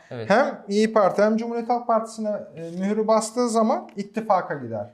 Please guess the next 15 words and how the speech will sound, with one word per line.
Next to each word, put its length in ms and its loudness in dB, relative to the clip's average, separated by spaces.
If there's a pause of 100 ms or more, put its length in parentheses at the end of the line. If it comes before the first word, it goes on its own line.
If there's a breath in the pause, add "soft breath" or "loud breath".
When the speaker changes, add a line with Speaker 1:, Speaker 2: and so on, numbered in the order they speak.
(360)
Speaker 1:
Ya 140 -4
anladım. 400 -2
O 100 -6
zaman 180 -2
İ-, 200 -6
ittifaka 480 -2
gitmesini 460 -8
istiyorsa, 760 0
e, 180 -2
ikinci 540 -2
mührü 540 0
ittifak 500 -2
kısmına 580 -2
basması 420 -4
gerekiyor. 520 -2